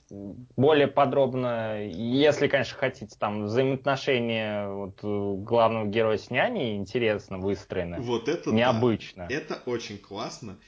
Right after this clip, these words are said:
Speaker 2: потому что, ну, тут, конечно, тоже уже, уже спойлеры. Вот мне очень понравилось, как это было сделано. Почему?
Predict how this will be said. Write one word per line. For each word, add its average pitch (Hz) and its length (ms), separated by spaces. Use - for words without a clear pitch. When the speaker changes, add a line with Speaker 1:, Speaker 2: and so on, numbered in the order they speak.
Speaker 2:
потому 113 340
что, 107 360
ну, 127 180
тут, 139 200
конечно, 107 420
тоже 110 260
уже, 104 320
уже 135 220
спойлеры. 156 720
Вот 156 280
мне 147 500
очень 110 340
понравилось, 101 500
как - 200
это 117 180
было 98 240
сделано. 110 500
Почему? 101 720